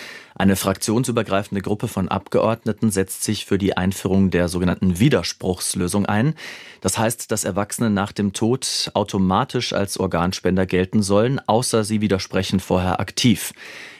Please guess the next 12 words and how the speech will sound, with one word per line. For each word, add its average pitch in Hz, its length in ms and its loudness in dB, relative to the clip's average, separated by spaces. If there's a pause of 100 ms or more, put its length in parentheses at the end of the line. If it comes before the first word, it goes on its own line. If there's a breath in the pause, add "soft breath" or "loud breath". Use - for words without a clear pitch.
Im - 100 4
Moment 92 460 4
braucht 98 320 0
es 104 180 -2
für - 280 0
eine 95 160 2
Entnahme 95 500 2
der 87 180 2
Organe 90 460 0
eine 92 240 0
ausdrückliche 95 640 0
Zustimmung. - 640 -4